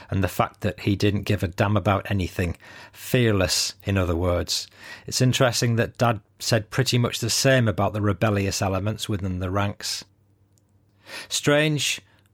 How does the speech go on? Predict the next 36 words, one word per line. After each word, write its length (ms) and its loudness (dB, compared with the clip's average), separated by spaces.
but 140 -10
there 180 0
was 180 2
always 500 4
the 140 2
odd 200 2
tough 340 -2
guy 520 2
who 120 0
didn't 300 0
give 240 -2
a 40 -2
damn, 500 0
so 260 -4
his 180 -2
turnout 640 0
wasn't 300 -2
perfect. 720 -4
He 140 4
hadn't 300 0
had 260 -2
time 240 2
to 100 -4
shave 540 2
or 40 -2
something. 540 -4
Then 120 4
he'd 140 2
be 100 2
put 260 -2
on 120 2
a 60 4
two 260 0
five 420 0
two. 400 -4
Queer, 440 4